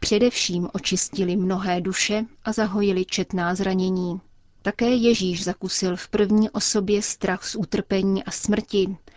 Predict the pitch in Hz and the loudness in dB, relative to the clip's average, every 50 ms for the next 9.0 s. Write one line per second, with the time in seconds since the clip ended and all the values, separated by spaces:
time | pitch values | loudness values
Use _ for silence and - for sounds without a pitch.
0 | - - - - - - - 208 202 196 185 185 180 185 185 185 180 - - 180 | -20 -20 -20 -20 -12 -4 0 2 4 4 4 4 2 2 0 -2 -2 -4 -6 -8
1 | - - - 185 190 180 - - 208 196 196 202 208 208 - - - 202 185 180 | -8 -6 -6 -4 -4 -4 -2 0 0 2 2 2 0 0 -2 -2 -2 -2 -2 0
2 | 180 170 185 185 - 190 190 185 180 185 175 185 185 190 180 185 180 175 180 - | -2 -2 -2 -2 -2 -2 -2 0 -2 -2 0 0 2 2 2 2 0 -2 -2 -4
3 | - 196 180 175 - - 202 - - - 190 190 180 180 - - - _ _ _ | -2 -2 -2 -4 -2 -4 -4 -4 -2 -2 -2 -2 -2 -4 -8 -18 -20 _ _ _
4 | - 185 175 196 190 185 185 220 - - - 233 233 - - - 220 220 208 - | -4 0 2 2 4 4 2 0 -2 -2 -2 -4 -4 -4 -4 -4 -2 -4 -4 -4
5 | 202 196 190 - - - 208 175 - 190 180 175 180 180 180 180 - 185 185 185 | -6 -8 -6 -4 -2 -2 -2 -2 -2 -4 -4 -2 -2 -2 -4 -4 -4 -4 -4 -4
6 | 180 180 190 - _ _ _ _ _ - _ _ _ - - 220 226 226 262 277 | -6 -6 -8 -12 _ _ _ _ _ -20 _ _ _ -2 2 4 4 6 6 6
7 | 262 240 233 226 - - 226 254 240 247 240 - - - 233 226 - - - 196 | 6 6 6 4 4 2 2 4 4 4 4 0 -2 -2 -4 -4 -4 0 2 2
8 | 196 214 - - - 214 202 208 208 214 202 196 196 202 202 202 180 170 160 160 | 2 2 0 -4 -4 0 0 2 2 4 4 4 4 4 4 2 2 0 -2 -6